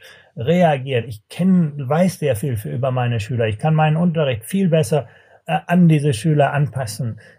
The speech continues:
Äh, ich seh, lerne auch sehr viel über mich selbst als Lehrkraft durch Technologie. Das ist der Einsatz von Technologie. Und da denke ich,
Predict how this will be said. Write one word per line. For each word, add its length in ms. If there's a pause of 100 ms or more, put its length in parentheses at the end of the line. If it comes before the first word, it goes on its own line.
(100)
Äh, 520
ich 380
seh, 300
lerne 300
auch 60
sehr 200
viel 140
über 180
mich 160
selbst 360
als 180
Lehrkraft 580
durch 320
Technologie. 760
Das 300
ist 180
der 140
Einsatz 380
von 220
Technologie. 580
Und 180
da 180
denke 220
ich, 120